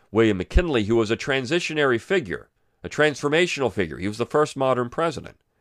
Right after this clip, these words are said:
And that leads to Teddy Roosevelt, who becomes, Teddy Roosevelt's a Republican,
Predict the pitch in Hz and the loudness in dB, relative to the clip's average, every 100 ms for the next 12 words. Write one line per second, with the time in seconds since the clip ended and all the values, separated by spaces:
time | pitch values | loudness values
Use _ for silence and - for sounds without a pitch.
0 | _ _ _ _ - 101 104 85 113 127 | _ _ _ _ -2 0 0 2 2 2
1 | 113 104 101 - 107 - 78 87 131 170 | 0 -2 -4 -6 -8 -6 -4 2 4 4
2 | 143 104 101 - _ _ - 123 131 - | 4 6 6 4 _ _ -4 0 0 0
3 | 185 196 127 123 156 - _ _ _ _ | 4 4 4 -2 -12 -16 _ _ _ _
4 | _ _ - 76 80 107 107 120 123 135 | _ _ -8 -2 4 4 8 6 6 0
5 | 139 175 165 135 95 92 | 4 4 4 2 0 0